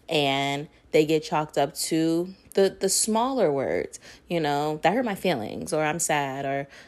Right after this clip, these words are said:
"Now I'm pissed off," or, uh, sidebar, that's really funny because she said the three feelings that people tend to feel. It was sad, it was sad, pissed off, and <laughs> mad, basically.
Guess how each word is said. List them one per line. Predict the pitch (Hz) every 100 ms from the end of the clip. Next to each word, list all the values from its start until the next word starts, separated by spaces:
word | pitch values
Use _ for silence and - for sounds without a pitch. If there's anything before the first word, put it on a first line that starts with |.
| _
"Now | 175 165
I'm | 156
pissed | 170 156 -
off," | 156 147 143 -
or, | 143 143 147 147 - - - - _
uh, | 151 135 - 87 - _ _ _ _ _ _ _ _ _ _ _ _ _ _
sidebar, | - 151 135 135
that's | 143 139
really | - 143 143
funny | 135 131 131
because | 139 131 123
she | 143
said | 143 139 135
the | 143
three | - 160 160 156 151 - - - - -
feelings | 165 156
that | 143 139
people | 147 147
tend | 143 156 143
to | 139
feel. | - - 147 131 117 123 160 - _ _ _ _
It | 170
was | 165 147
sad, | - 185 202 202 208 196 - - _ _ _ _
it | 180
was | 170
sad, | 208 208 190
pissed | - 180 - 170
off, | 160 165
and | 143 127
<laughs> |
mad, | - 165 - 180
basically. | - - - - 170 - -